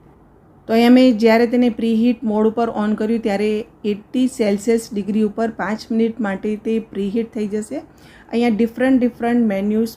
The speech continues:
પહેલેથી જ સેટ કરેલા છે. તમે તમારી ચોઇસ પ્રમાણે જે પણ વાનગી બનાવતા હોય તેને તમે સેટ કરી શકો છો. મેન્યુઅલી પણ આની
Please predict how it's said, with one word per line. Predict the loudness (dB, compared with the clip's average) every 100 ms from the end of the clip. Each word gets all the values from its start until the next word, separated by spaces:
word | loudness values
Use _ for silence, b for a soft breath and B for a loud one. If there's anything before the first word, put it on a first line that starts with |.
| -8
પહેલેથી | -6 -4 -6 -6 -8
જ | -8
સેટ | -6 -6 -6
કરેલા | -8 -6 -6 -6
છે. | -6 -6 -8 b b b -8
તમે | -2 0 0 -2 -6
તમારી | -10 -6 -4 -4 -6
ચોઇસ | -6 -4 -6
પ્રમાણે | -6 -4 -2 -4
જે | -6
પણ | -6 -6 -4
વાનગી | -4 -6 -8
બનાવતા | -8 -10 -10 -10 -12
હોય | -8 -6 -8 b b b -10
તેને | -8 -6
તમે | -6 -8
સેટ | -6 -8 -8
કરી | -8 -8
શકો | -8 -10
છો. | -6 -4
મેન્યુઅલી | 0 4 6 6 4
પણ | 0 -2 -2 -2 B B B -10
આની | -6 -2 2 2 2 -2